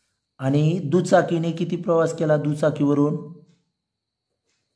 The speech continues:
आपल्याला दिलेला आहे एक अंशछेद अठरा. आणि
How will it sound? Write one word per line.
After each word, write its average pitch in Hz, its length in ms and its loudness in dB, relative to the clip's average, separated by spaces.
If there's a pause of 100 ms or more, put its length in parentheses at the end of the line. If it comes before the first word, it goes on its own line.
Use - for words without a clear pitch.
(3500)
आपल्याला 120 400 0
दिलेला 117 340 -2
आहे 113 300 0 (240)
एक 123 160 -4
अंशछेद 113 500 -2
अठरा. 110 340 -10 (720)
आणि 131 180 -2